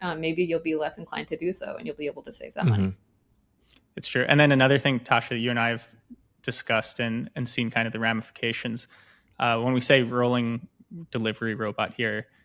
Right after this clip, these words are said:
Speaker 3: you know, there's a number of form factors that I think come to people's minds, right? There's, like, the cooler that are on wheels and go on the sidewalk, or more along, um, smaller vehicles that can share the road. And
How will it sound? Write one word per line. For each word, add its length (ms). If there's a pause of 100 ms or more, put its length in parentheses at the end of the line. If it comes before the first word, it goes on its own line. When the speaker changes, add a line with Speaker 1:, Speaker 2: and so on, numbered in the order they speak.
(240)
Speaker 3:
you 60
know, 100
there's 340
a 120
number 220
of 80
form 260
factors 380
that 120
I 40
think 220
come 160
to 60
people's 380
minds, 400
right? 180
There's, 300
like, 160
the 80
cooler 440
that 180
are 180 (520)
on 280
wheels 400
and 120
go 120
on 100
the 60
sidewalk, 680
or 600
more 300
along, 500 (300)
um, 440 (140)
smaller 760
vehicles 460
that 160
can 320
share 300
the 100
road. 380 (480)
And 260